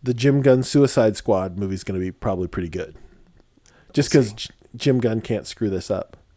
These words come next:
Speaker 1: Did I ever tell you about the, the James Gunn story?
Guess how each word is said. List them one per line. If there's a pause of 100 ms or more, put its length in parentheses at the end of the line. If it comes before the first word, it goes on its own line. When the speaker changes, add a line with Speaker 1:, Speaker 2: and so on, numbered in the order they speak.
(800)
Speaker 1:
Did
I
ever
tell
you
about
the,
the
James
Gunn
story?